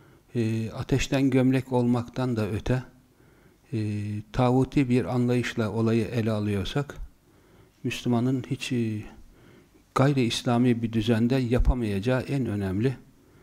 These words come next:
e, iştir. Yani cehenneme atılmak gibi görür kendisini. Gayri İslami bir devletin başında Allah'ın indirdiği hükümlerle değil, e, kendilerinin ve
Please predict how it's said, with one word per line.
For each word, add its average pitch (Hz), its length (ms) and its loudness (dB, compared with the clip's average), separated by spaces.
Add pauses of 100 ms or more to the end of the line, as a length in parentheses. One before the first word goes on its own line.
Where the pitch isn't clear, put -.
(340)
e, 113 80 -4 (380)
iştir. - 640 -6 (760)
Yani 120 300 0
cehenneme 131 480 2
atılmak 120 560 -2
gibi 101 280 -2
görür 101 280 -2 (100)
kendisini. 95 520 -6 (800)
Gayri 131 240 2
İslami 113 540 0
bir 104 160 -6
devletin 117 640 0
başında 113 580 -4 (400)
Allah'ın 127 360 2
indirdiği 120 600 2
hükümlerle 117 760 0
değil, 127 280 2 (720)
e, 113 480 -2 (300)
kendilerinin 131 840 2
ve 120 220 2